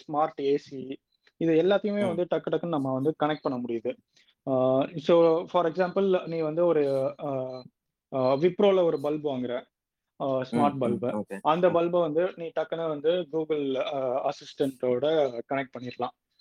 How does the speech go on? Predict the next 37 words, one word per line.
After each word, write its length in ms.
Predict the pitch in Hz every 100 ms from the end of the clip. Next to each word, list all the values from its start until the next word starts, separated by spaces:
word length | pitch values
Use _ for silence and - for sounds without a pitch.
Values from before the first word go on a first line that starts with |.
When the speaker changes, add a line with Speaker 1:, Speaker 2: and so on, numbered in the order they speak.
| -
Speaker 1:
அதுக்கப்புறம் 420 | 170 180 175 202
நீ 60 |
உன்னோட 300 | 175 165 156 151
ஃபோன் 220 | 180 185 180
எடுத்து, 480 | 160 175 175 185 185
இந்த 400 | 151 143 139 151
இது, 240 | 143 151 -
அ, 40 | 160
லிவிங் 460 | 139 139 151 165
ரூம்ல 200 | 156 151
இருக்க 200 | 135 127
லைட் 220 | 135 135 131
ஆன் 220 | 127 131
பண்ணு 340 | 120 123 127 - _ _ _ -
அப்படின்னா, 420 | 135 131 151 113
Speaker 2:
ம், 40 | 107
Speaker 1:
ஆன் 180 | 143 139
Speaker 2:
ம். 20 |
Speaker 1:
ஆக 180 | 131 120
போகுது. 320 | 123 113 120 _ _ _ _ _ _ -
அதே 200 | 165 190
மாதிரி 240 | 185 180
நீ 60 | 180
Speaker 2:
ஓகே. 60 |
Speaker 1:
சப்போஸ் 360 | 160 165 175 165
ஒரு 140 | 156
Android 380 | 143 175 185 165
டி 160 | 175 185
வி 160 | 185
வச்சிருக்க 300 | 156 151 131
அப்படின்னா, 520 | 147 139 127 123 143 208 - _ _ - 147
அ, 800 | 139 135 139 - - - 135 180
நீ 140 | 175
வந்து 200 | 165 175
ஒரு 200 | 175 160
ரிமோட்டை 320 | 190 214 190
எடுத்து 480 | 170 175 - 214 226